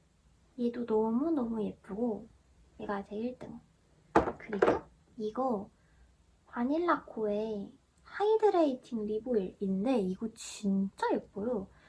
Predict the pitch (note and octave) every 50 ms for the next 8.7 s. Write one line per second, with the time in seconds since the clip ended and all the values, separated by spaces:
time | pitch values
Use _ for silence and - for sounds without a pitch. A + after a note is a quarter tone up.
0 | _ _ _ _ - A#3+ A#3+ B3 C4+ D#4+ D#4+ C#4+ C#4+ B3 A#3+ A3+ A3+ A3+ A3+ A3+
1 | A3 G#3 G3+ G3 F#3+ F#3+ - - - - A3 G#3+ G#3 G#3 - A3+ A3+ A#3 A#3 B3+
2 | B3+ B3 A3+ G#3+ G#3 G#3 - A3+ A3 B3 B3 B3 A#3+ A3 G#3+ - - G3+ G3 -
3 | G3 G3 G3+ G#3+ G#3+ G#3 G3 G3+ - _ _ - - A#3+ A#3 A#3 B3 C4 C4+ B3+
4 | B3 A3 A3 - D#4 F4+ G4+ - - A#3+ A#3 A#3 A#3+ A#3+ C4 D4 D#4 D#4 D4 C4
5 | B3 A3+ G3+ F#3+ - - - G#3 G#3 - D#4 E4+ - _ _ _ _ _ - B3
6 | B3 C4+ C#4 C4+ C4+ - A#3 A#3 A3+ G#3+ - G3+ G3 G3+ A#3+ A#3+ - A3 G#3+ G#3+
7 | A3 G#3+ G#3 G#3 - A3 A#3+ D4 E4 E4+ D#4+ D4 A#3 G#3+ G#3 A3 A#3 - - G4
8 | F#4+ E4+ C4+ A#3+ G#3+ G3 - - G#3+ G3 G3+ A#3+ A#3+